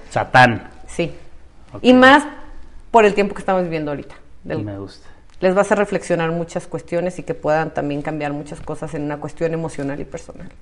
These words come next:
Speaker 1: Perfecto. Última pregunta. Si le pudieras dar un consejo a tu yo de hace trece años, a tus quince años,
Speaker 2: <laughs>
Speaker 1: ¿qué consejo le darías?
Speaker 2: Que no tenga miedo,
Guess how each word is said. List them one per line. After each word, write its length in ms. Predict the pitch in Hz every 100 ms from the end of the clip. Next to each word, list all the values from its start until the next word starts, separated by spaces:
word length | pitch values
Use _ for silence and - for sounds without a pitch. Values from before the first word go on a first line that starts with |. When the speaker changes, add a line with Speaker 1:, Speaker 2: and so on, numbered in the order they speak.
| -
Speaker 1:
Perfecto. 560 | 110 92 107 104 - - - - -
Última 400 | 160 151 151 139
pregunta. 480 | 131 110 110 107 - - - - - - - - - - - -
Si 140 | -
le 100 | 165
pudieras 420 | 175 175 214 240
dar 120 | 202 214
un 140 | 214
consejo 600 | 208 160 135 156 - 156
a 120 | 139
tu 160 | 127 113
yo 320 | 120 131 147 - - - - - - -
de 180 | 120 113
hace 540 | 120 120 - 120 107 95 - - - - - - - - - - -
trece 340 | 127 135 151
años, 320 | 113 104 113
a 80 | 110
tus 180 | 117 -
quince 460 | - 151 151 160
años, 320 | 135 101 104 131 - - 185 135
Speaker 2:
<laughs> 360 | - 135 -
Speaker 1:
¿qué 80 | -
consejo 480 | - 156 127 131 135
le 100 | 123
darías? 720 | 104 95 82 - - - - - - - - - - - - - - -
Speaker 2:
Que 80 |
no 160 | 196 196
tenga 340 | 196 202 190
miedo, 380 | 185 185 170 160